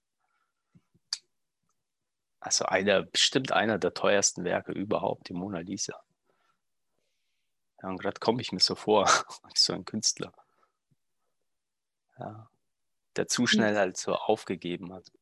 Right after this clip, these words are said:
Speaker 2: Hm.
Speaker 1: Uh. Weil er sich au-, ans Außen gerichtet hat.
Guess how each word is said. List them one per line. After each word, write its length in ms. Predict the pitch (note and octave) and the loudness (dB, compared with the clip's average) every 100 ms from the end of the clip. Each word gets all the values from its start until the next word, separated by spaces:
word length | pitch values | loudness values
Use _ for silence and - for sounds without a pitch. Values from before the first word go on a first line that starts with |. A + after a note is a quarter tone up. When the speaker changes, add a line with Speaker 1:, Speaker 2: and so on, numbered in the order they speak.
| _ _ _ _ _ _ _ _ _ _ _ _ _ _ _ _ _ - | _ _ _ _ _ _ _ _ _ _ _ _ _ _ _ _ _ -8
Speaker 2:
Hm. 220 | G3+ D#3+ - _ _ _ _ _ _ _ _ _ _ _ | -8 -8 -16 _ _ _ _ _ _ _ _ _ _ _
Speaker 1:
Uh. 220 | G2 F#2 F2 _ _ _ _ _ _ _ _ _ _ _ _ _ _ _ _ _ _ _ _ _ _ _ _ _ _ - | -16 -16 -16 _ _ _ _ _ _ _ _ _ _ _ _ _ _ _ _ _ _ _ _ _ _ _ _ _ _ -8
Weil 140 | G2 | 2
er 60 | G2+ | 4
sich 300 | - A2+ - | 4 2 4
au-, 140 | A2+ - | 4 4
ans 240 | A2+ - - | -2 0 4
Außen 380 | A2 A#2 - | 6 6 2
gerichtet 520 | G2 F#2 F2+ - F#2+ - | 0 -2 -4 -10 -14 -16
hat. 260 | - - | -20 -20